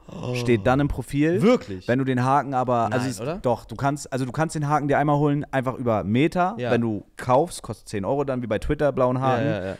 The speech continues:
Speaker 2: Und dann musst du halt dein Perso hinschicken, dass du verifizieren kannst, dass du die Person bist.
Speaker 1: Ja.
Speaker 2: Und dann steht aber dein Klarname, äh, mit dem Haken im Profil.
Speaker 1: Ja,
Speaker 2: Und
Speaker 1: ja.
Speaker 2: das ist halt Arsch. Da hast du ihn halt gekauft. Und es gibt aber noch die Oldschool-Variante, dass du dich einfach bewirbst.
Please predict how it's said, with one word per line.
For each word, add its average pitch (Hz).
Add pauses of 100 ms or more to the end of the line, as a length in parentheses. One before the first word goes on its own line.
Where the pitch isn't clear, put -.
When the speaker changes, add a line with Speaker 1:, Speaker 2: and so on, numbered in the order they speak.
Speaker 2:
Und 113
dann 131
musst 131
du 143
halt 120
dein 107
Perso 147
hinschicken, 131
dass 113
du 107
verifizieren 110
kannst, 110
dass 101
du 113
die 110
Person 117
bist. 156
Speaker 1:
Ja. 123 (100)
Speaker 2:
Und 117
dann 123
steht 120
aber 117
dein 107 (160)
Klarname, 113 (440)
äh, 107
mit 110
dem 104
Haken 104
im 95
Profil. -
Speaker 1:
Ja, -
Speaker 2:
Und -
Speaker 1:
ja. 101
Speaker 2:
das 110
ist -
halt 104
Arsch. 90
Da 98
hast 101
du 107
ihn 107
halt 101
gekauft. 95 (420)
Und 117
es -
gibt 147
aber 131
noch 123
die 117
Oldschool-Variante, 147
dass 123
du 117
dich -
einfach 113
bewirbst. 139